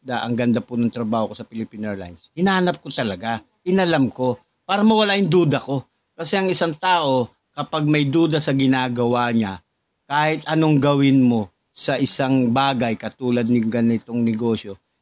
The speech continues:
mahirapan ka. Kasi may duda eh.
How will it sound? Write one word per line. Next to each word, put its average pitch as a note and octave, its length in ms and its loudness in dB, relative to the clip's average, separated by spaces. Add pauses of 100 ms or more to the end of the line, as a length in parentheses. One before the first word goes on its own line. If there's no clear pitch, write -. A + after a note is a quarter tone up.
mahirapan D#3+ 760 -2
ka. G2 240 -14 (320)
Kasi F3 320 -2 (240)
may E3+ 160 0
duda D#3+ 400 4
eh. C3 160 -4